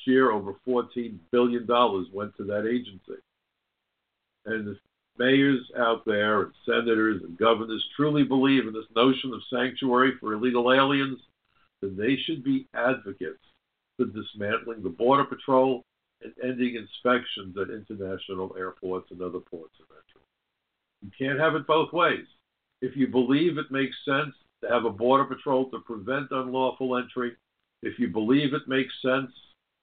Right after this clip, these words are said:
and it also is the requirement of law,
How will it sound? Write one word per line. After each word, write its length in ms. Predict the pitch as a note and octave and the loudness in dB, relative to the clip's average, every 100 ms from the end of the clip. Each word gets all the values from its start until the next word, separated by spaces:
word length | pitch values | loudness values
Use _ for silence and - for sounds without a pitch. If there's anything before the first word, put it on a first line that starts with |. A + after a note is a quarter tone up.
| _ _ _ | _ _ _
and 160 | F#2 G#2 | -10 -4
it 100 | G#2+ | 0
also 460 | B2+ - - B2+ | 2 0 -2 -2
is 80 | G#2 | -2
the 60 | G#2+ | -6
requirement 580 | G2 A2+ G#2+ A2 G2 G2 | 0 2 2 0 -4 -8
of 140 | F2+ | -2
law, 320 | A2 A#2 A#2 | 4 6 4